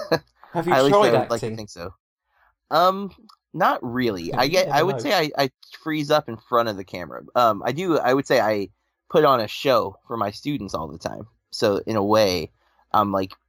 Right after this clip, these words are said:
Speaker 1: a character of sorts, you know? But
Speaker 2: In a way, you're, you're better than they are.
Speaker 1: Yes, yes. You know, I, I, I definitely make a lot less money
Speaker 2: <laughs>
Speaker 1: for what I do, but <laughs>
Speaker 2: But still, it's all about satisfaction. I think I share a birthday with, uh,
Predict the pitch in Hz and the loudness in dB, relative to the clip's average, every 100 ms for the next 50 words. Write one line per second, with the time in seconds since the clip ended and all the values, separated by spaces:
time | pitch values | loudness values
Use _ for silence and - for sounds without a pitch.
0 | _ - 110 - 110 98 95 92 90 - | _ -8 -6 0 2 2 -2 -8 -8 -8
1 | - 92 - 90 - - 101 98 104 _ | -8 -8 -4 -6 -6 -10 -8 -8 -8 _
2 | - 85 - - 147 135 139 131 127 127 | -2 -2 -4 -12 -8 -4 -2 0 0 2
3 | 131 131 - 151 170 135 139 - 139 139 | 0 -2 -6 -4 -4 -2 -4 -4 -6 -4
4 | 165 156 104 - - _ _ _ _ _ | -4 -4 -6 -10 -20 _ _ _ _ _
5 | _ - - _ 120 135 - - - - | _ -20 -20 _ -2 0 -2 -12 -14 -6
6 | 101 117 98 - - 107 98 120 - 123 | 0 0 -2 -10 -6 -2 2 2 2 2
7 | 127 123 127 156 147 139 117 110 113 - | 4 4 4 2 2 2 2 2 2 0
8 | 104 104 - 104 127 101 - - 156 123 | -6 -6 -6 -4 -4 -6 -8 -4 -2 -4
9 | 110 113 - _ _ - - 113 110 104 | -10 -14 -16 _ _ -8 0 2 4 2
10 | 92 104 73 - - 113 - _ - 156 | -2 -8 -14 -14 -6 -4 -4 _ -6 -6
11 | - - - - 120 117 160 - 156 147 | -6 -10 -10 -6 -4 -4 -4 0 2 2
12 | 147 143 147 131 135 - - - 330 427 | 0 -2 -6 -6 -4 -2 -2 -4 -2 0
13 | 415 247 240 208 175 165 170 - - 160 | 2 2 2 -2 -2 4 4 4 2 2
14 | 156 156 156 147 147 147 | 2 0 2 2 2 0